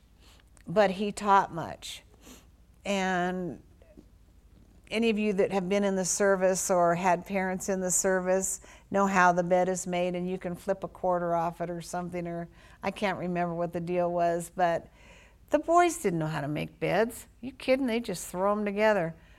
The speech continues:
Well, let me tell you, after we got married, they knew how to make beds and they knew how to make,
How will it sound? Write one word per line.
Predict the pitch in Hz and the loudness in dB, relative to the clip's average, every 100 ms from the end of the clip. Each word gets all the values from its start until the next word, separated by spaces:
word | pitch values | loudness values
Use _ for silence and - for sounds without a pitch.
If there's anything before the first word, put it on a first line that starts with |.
| - | -10
Well, | - 185 | -2 2
let | 220 | 4
me | 240 | 2
tell | 233 247 233 | 4 6 8
you, | |
after | 196 196 - 190 | 6 4 0 -2
we | 214 | 0
got | 214 202 | 4 2
married, | 190 220 185 170 | 2 0 0 0
they | 202 | -2
knew | 214 208 | -2 -2
how | 196 175 | -2 -4
to | |
make | 175 180 175 - | -4 -6 -6 -2
beds | 185 185 | -2 -2
and | 185 | -6
they | 180 | -8
knew | 190 196 | -6 -2
how | 185 180 | -2 -2
to | |
make, | 185 180 185 - | -4 -6 -8 -12